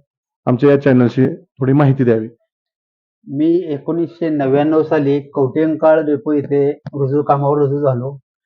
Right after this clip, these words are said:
Speaker 2: त्यावेळेला आमची परिस्थिती फार हलाखीची होती. हलाखीच्या परिस्थितीतून एसटीने मला बरंच सावरलं आणि एकोणीसशे नव्याण्णव सालापासून त्याच्यानंतर माझी बदली इथं सातारा विभागात दहिवडे आगारात झाली.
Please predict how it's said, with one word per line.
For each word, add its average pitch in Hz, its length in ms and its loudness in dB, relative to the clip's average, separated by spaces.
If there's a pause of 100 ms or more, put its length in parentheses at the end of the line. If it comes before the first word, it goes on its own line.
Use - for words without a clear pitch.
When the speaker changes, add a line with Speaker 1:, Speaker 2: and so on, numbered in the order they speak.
(260)
Speaker 2:
त्यावेळेला 165 220 4
आमची 165 240 -2
परिस्थिती 165 440 0
फार 151 100 2
हलाखीची 156 440 0
होती. 147 400 -6 (380)
हलाखीच्या 165 420 2
परिस्थितीतून 170 600 -4
एसटीने 170 360 -6
मला 170 200 4
बरंच 156 280 0
सावरलं 143 600 0 (520)
आणि 175 460 -4 (200)
एकोणीसशे 180 800 -4 (560)
नव्याण्णव 165 460 2
सालापासून 165 800 0 (400)
त्याच्यानंतर 180 640 -2
माझी 170 300 0
बदली 165 360 -2
इथं 170 300 -2 (240)
सातारा 165 380 0
विभागात 160 360 2
दहिवडे 143 400 2
आगारात 151 320 0
झाली. 131 400 -4